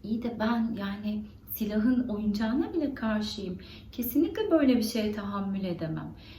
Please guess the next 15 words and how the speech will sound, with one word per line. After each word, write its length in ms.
Hem 340
şimdi 460
bu 160
silahlarla 840
şiddet 480
içerikli 560
oyunlar 420
oynayan 480
çocuklar 520
ileride 440
şiddet 480
eğilimli 440
bireyler 400
olmaz 580
mı? 180